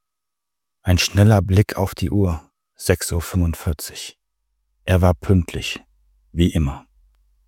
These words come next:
Ja, das waren ein paar,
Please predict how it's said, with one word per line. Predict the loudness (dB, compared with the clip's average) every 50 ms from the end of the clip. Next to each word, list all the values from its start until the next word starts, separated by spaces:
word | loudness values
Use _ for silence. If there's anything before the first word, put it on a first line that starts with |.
| _ _ _ _ _ _ _ -20 _ _ _ _ _
Ja, | _ 0 2 4 4 2 0 -2 -2 -2
das | -2 -2 -2 0 0
waren | 2 4 6 6 4 4 2
ein | 2 0 2 2 0 0 _
paar, | -4 -2 0 0 2 2 0 0 -2